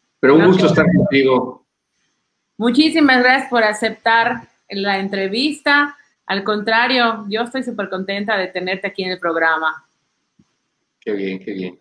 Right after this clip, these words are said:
Speaker 1: ¿Ya está Enita? ¿Ya podemos empezar?
Speaker 2: Sí.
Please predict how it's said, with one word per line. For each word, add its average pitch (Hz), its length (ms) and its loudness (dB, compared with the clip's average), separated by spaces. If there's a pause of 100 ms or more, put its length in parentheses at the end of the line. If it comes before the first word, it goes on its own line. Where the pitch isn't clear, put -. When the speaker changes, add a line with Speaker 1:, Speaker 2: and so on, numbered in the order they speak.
Speaker 1:
¿Ya 120 120 0
está 123 160 0
Enita? 143 320 6
¿Ya 120 160 0
podemos 120 320 0
empezar? 139 600 -2 (680)
Speaker 2:
Sí. 311 580 0